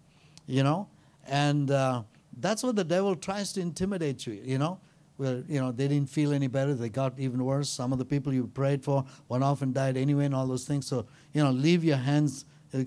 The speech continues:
to yourself, you know. Don't, just don't lay hands on anybody else. But I overcame those kinds of, uh, that kind of timidity and began, I started my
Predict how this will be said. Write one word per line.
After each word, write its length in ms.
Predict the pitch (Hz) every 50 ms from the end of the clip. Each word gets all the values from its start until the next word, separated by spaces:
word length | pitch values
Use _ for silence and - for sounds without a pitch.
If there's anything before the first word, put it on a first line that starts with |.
| 131
to 80 | - 151
yourself, 540 | 147 135 127 - 185 180 175 143 117 - -
you 80 | 139
know. 100 | 135 143
Don't, 220 | 143 131 147 147 135
just 180 | 147 143 139
don't 140 | 151 151 147
lay 100 | 147 143
hands 260 | 139 147 151 151 139
on 140 | 143 135 131
anybody 360 | 139 143 143 131 139 135 147
else. 280 | 170 165 131 113 - - _ _ - - - - - - _
But 120 | - 147 156
I 140 | 160 165 160 -
overcame 800 | 185 202 240 247 247 262 240 185 - - - 202 214 214 202
those 220 | 165 170 160 147 -
kinds 300 | - 175 165 160 143 147
of, 200 | 135 123 120 139
uh, 380 | 131 139 131 127 120 120 113 - -
that 220 | 123 147 151 151
kind 160 | - 175 175
of 100 | 160 139
timidity 600 | - - 151 160 175 165 151 131 - 123 120 123 - - - - - - - - - -
and 120 | 131 135 139
began, 360 | 151 151 160 165 147 131 139
I 260 | 139 139 131 123 127
started 420 | 110 - - 143 156 170 170 156 131
my 280 | 131 127 120 113 113